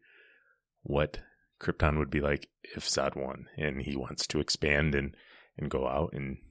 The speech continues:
take over more, more of the, the cosmos, and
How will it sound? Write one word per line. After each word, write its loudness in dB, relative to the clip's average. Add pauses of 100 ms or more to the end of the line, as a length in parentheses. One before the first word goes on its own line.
(200)
take 2
over 2
more, 2 (920)
more 2
of 0
the, 0 (400)
the -6
cosmos, 2
and -2